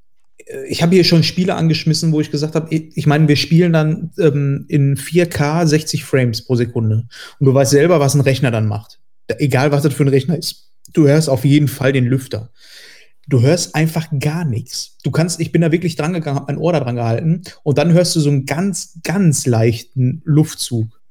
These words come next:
Aber wirklich ganz leicht. Da musst du auch wirklich nah mit dem Ohr dran gehen. Ansonsten hörst du nichts. Und das bei einer Konsole, die, ähm, gerade sechzig Frames pro Sekunde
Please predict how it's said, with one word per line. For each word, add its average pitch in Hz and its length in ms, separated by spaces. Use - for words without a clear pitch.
Aber 123 240
wirklich 147 300
ganz 139 320
leicht. 110 320
Da - 60
musst 139 180
du 147 60
auch 127 80
wirklich 147 240
nah 139 180
mit 151 140
dem 139 80
Ohr 139 160
dran 135 180
gehen. 117 140
Ansonsten 135 320
hörst - 140
du 139 60
nichts. 143 760
Und 135 180
das 165 300
bei 135 80
einer 131 180
Konsole, 139 460
die, 135 360
ähm, 131 220
gerade 127 180
sechzig 139 340
Frames 147 280
pro 123 140
Sekunde 123 480